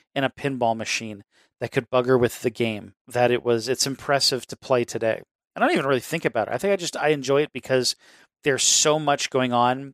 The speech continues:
that it grabs my attention more than a screen when it comes to going to an arcade. You know, if I had to imagine my basement, it would be, like, one side of the room totally lined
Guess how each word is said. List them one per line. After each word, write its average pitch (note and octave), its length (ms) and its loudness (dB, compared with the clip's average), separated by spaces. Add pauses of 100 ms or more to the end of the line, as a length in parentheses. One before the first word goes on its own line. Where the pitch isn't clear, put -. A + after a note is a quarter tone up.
that C3 100 2
it B2+ 140 -4
grabs C3 360 0
my B2+ 120 2
attention A#2+ 540 -6
more A#2+ 320 2
than A#2 160 -4
a G2+ 40 -10
screen A2+ 640 -4 (420)
when B2+ 120 -4
it A#2+ 80 -4
comes A#2 240 -2
to A#2 80 -4
going A2+ 240 0
to G#2+ 100 -2
an G#2 60 -2
arcade. G2 480 -6 (160)
You B2+ 80 -2
know, A2+ 140 0
if - 140 -8
I E3+ 60 0
had G3 120 2
to F3 80 2
imagine C3+ 500 0
my A#2+ 140 0 (100)
basement, A#2+ 580 0
it C#3 80 -2
would B2 140 2
be, A#2+ 160 0
like, A2+ 200 0
one B2 380 -2
side D#3 240 2
of C#3+ 60 0
the C#3 80 4
room C3 200 2
totally D3 400 0
lined B2 460 2